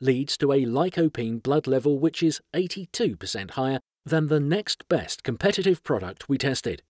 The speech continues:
Once trials had established the superior bioavailability of carousel lycopene,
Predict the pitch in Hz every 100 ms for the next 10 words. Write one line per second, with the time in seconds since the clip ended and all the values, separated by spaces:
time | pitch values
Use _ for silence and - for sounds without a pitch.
0 | _ _ _ _ _ - 175 226 - -
1 | 127 87 120 131 123 - 123 - 147 151
2 | - _ 139 - 147 135 - 214 107 85
3 | 117 - 131 131 120 117 117 104 123 196
4 | 123 113 110 - - 143 135 120 127 107
5 | 113 196 165 113 - 101 104